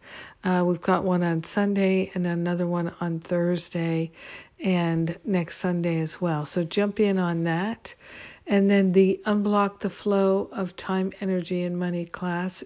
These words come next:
is up and available. Check that out. Two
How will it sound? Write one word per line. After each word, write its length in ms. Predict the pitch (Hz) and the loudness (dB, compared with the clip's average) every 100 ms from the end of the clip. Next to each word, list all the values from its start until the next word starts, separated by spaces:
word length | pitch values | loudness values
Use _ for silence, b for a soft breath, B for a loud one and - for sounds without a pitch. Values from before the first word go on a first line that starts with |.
| - | -4
is 380 | 190 175 - - | -2 -2 -8 -8
up 220 | 196 185 196 | -6 -4 -2
and 100 | 180 | -2
available. 800 | 165 170 165 165 165 202 269 B B B B _ | -2 -2 -2 -4 -4 -4 -4 B B B B _
Check 320 | - 196 180 | -6 -4 -4
that 300 | - 175 175 - | -4 -4 -4 -6
out. 440 | 175 170 185 285 - | -8 -4 -6 -8 -12
Two 320 | - 214 208 | 0 2 2